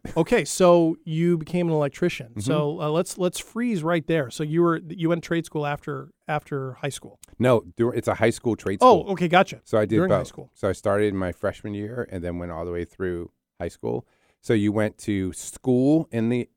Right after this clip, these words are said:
Speaker 2: morning,
Speaker 1: Mm-hmm.
Speaker 2: and then you went to your trade for three and a half hours in the afternoon.
Speaker 1: Gotcha.
Speaker 2: So it was called Burlington County Vocational Technical High School.
Speaker 1: Okay.
Speaker 2: votech.
Speaker 1: And then did you do, like, apprenticeship with local elec-, electricians? Is that how they did that,
Speaker 2: That's
Speaker 1: or?
Speaker 2: how you do it. So you basically,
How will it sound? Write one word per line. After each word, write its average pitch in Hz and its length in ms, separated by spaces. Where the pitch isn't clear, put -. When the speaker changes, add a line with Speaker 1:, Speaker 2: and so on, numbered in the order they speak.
Speaker 2:
morning, 98 440
Speaker 1:
Mm-hmm. 127 240
Speaker 2:
and 101 100
then 98 120
you 98 100
went 98 140
to 107 100
your 95 160
trade 107 580
for 92 100
three 92 300
and 87 100
a 87 60
half 82 140
hours 82 280
in 90 60
the 82 80
afternoon. 76 440
Speaker 1:
Gotcha. - 340
Speaker 2:
So 82 60
it - 20
was 82 140
called 80 260
Burlington 117 360
County 104 300
Vocational 95 540
Technical 87 380
High 80 160
School. - 440
Speaker 1:
Okay. 143 280
Speaker 2:
votech. 95 560
Speaker 1:
And 147 120
then 147 80
did 143 180
you 151 80
do, 151 220
like, 139 200
apprenticeship 160 720
with 127 120
local 139 460
elec-, - 120
electricians? 175 560
Is 131 100
that 135 140
how 143 80
they 147 100
did 151 220
that, 165 220
Speaker 2:
That's 95 140
Speaker 1:
or? 95 140
Speaker 2:
how 95 160
you 87 160
do 82 140
it. 69 120
So 101 120
you 92 160
basically, 90 760